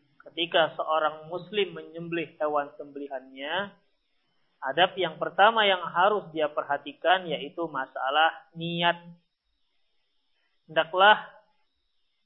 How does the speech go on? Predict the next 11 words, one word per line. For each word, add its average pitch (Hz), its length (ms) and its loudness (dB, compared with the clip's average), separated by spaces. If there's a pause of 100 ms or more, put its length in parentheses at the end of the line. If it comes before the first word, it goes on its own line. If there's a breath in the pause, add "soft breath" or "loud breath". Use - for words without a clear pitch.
(280)
seorang 170 720 6
menyembelih 170 640 -4
hewan 139 720 -2
tersebut, 151 560 -6 (560)
baik 180 560 0
untuk 156 560 -10
kurban 170 560 0
maupun 156 480 -6
untuk 156 400 -14
dimakan, 147 720 -2 (960)
hendaklah 208 400 8